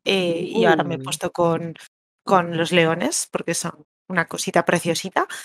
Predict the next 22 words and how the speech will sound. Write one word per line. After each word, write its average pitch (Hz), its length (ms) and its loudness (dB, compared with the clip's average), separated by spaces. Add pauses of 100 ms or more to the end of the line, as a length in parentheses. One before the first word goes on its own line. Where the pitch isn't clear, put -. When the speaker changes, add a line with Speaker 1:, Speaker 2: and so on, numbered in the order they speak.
(360)
Speaker 1:
Y, 240 600 6
y 220 80 2
nada, 196 220 4
muy 233 160 2
contenta 185 440 0
de 170 100 -2
que - 80 -4
este 196 140 2
juego 190 220 4
exista 165 440 -4
también. 170 340 0
Sale 202 300 4
la 196 140 8
semana 202 440 4
Speaker 2:
Tremendo. 156 120 2
Speaker 1:
que 196 100 2
viene, 226 280 6
si 285 160 2
mal 226 140 6
no 214 100 6
recuerdo, 233 680 6
y 170 280 -8